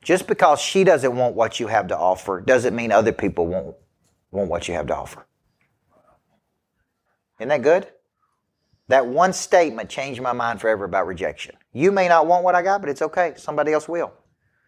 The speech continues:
And I'm just gonna keep going to the people who want it. And I go where I feel celebrated, not tolerated. I only work with people.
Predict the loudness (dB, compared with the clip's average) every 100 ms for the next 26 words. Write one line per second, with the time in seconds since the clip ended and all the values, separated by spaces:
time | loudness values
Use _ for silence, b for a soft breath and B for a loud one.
0 | _ _ 0 0 0 -2 0 2 4 2
1 | 2 -2 -2 -2 -2 -2 -2 -6 -12 -20
2 | _ _ _ _ _ _ _ b b b
3 | -6 0 4 4 6 4 2 -4 0 0
4 | 2 0 -2 -4 -6 0 0 0 -6 -8
5 | -18 _ _ _ _ _ _ _ _ _
6 | _ _ _ _ _ 0 2 2 2 2
7 | 0 0 -8 -6 -8 -8 -10